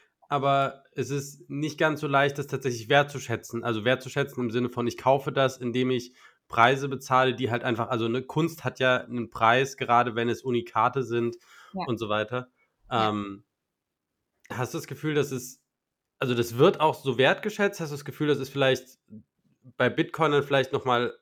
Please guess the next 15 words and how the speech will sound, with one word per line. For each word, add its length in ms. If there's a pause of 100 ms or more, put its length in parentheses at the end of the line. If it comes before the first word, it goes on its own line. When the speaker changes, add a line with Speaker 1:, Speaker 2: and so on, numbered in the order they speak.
(140)
Speaker 1:
anders, 580
einfacher, 920
schwerer 920
wegen, 680
wegen 180
der, 100
ich 80
sag 140
mal, 100
Bitcoiner-Mentalität? 1200 (840)
Wie 100
siehst 220
du 60
das? 340 (240)
Speaker 2:
Also, 500